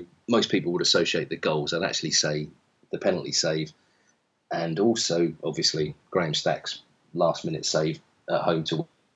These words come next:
Wycombe was, well, fantastic. I think anybody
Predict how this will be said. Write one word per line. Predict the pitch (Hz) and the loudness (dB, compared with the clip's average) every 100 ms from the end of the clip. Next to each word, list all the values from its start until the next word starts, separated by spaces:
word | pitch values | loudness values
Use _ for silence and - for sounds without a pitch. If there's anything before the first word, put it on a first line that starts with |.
| _ | _
Wycombe | - - 78 - - _ _ _ _ _ _ _ - - | -6 -4 -4 -4 -12 _ _ _ _ _ _ _ -10 0
was, | 80 76 - - | 2 2 -2 -4
well, | - - _ - | -6 -6 _ -4
fantastic. | 80 139 - | 0 0 0
I | 156 | 0
think | - | 0
anybody | 170 165 - - | 0 0 -2 -4